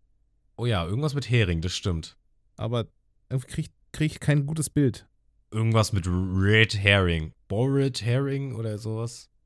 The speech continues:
Speaker 1: Jetzt könnte man's vielleicht lesen.
Speaker 2: Ja, g-, äh.
Speaker 1: Gü-, Gyro-, Gyrus?
Speaker 2: Ja, das ist so.
Speaker 1: Red Heringe.
Speaker 2: Sieht schon sehr
Speaker 1: <laughs>
Speaker 2: abgenutzt
Speaker 1: Irgendwie so.
Speaker 2: aus, das Fass da an der Stelle,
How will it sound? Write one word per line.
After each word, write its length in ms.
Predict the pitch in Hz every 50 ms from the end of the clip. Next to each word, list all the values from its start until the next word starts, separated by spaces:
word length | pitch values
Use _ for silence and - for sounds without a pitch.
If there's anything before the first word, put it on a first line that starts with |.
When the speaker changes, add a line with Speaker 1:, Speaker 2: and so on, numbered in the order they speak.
| _ _ _ -
Speaker 1:
Jetzt 180 | 98 98 -
könnte 140 | - 147 131
man's 140 | 127 120 -
vielleicht 260 | - 110 104 101 101
lesen. 440 | 98 95 95 95 87 87 80 73 - _
Speaker 2:
Ja, 140 | - 120 113
g-, 280 | 104 101 - - - 113
äh. 360 | 113 110 107 107 107 107 107 104 - _ _ _ -
Speaker 1:
Gü-, 460 | - 113 117 123 123 127 139 139 - - _ _ - 101 -
Gyro-, 720 | - 113 120 131 139 139 127 139 139 139 139 143 135 - - _ _ _ _ _ _ _ _ _ _ _ -
Gyrus? 1400 | - 107 127 139 143 151 147 143 127 - 131 135 135 131 131 135 139 147 165 196 214 - - - - - - - _ _ _ _ _ _ _ _ _ _ _ _
Speaker 2:
Ja, 120 | - 120 110
das 180 | 104 101 -
ist 140 | 107 104 -
so. 280 | - 107 104 101 92 - - - _ - 98 104 - _ -
Speaker 1:
Red 680 | 107 104 110 131 139 131 127 139 139 139 143 143 123 -
Heringe. 680 | 127 123 117 113 113 110 101 98 92 90 87 82 80 78
Speaker 2:
Sieht 140 | 101 131 127
schon 160 | - - 135
sehr 160 | 117 117 123 120
Speaker 1:
<laughs> 60 | -
Speaker 2:
abgenutzt 360 | - 107 139 120 110 92 92
Speaker 1:
Irgendwie 100 | 92 87
so. 60 | - 87
Speaker 2:
aus, 180 | 101 104 -
das 240 | - 107 98 - -
Fass 340 | - - 107 101 - - -
da 260 | - 104 101 101 95
an 80 | 95 101
der 120 | 101 101
Stelle, 480 | - - - 104 101 101 98 95 101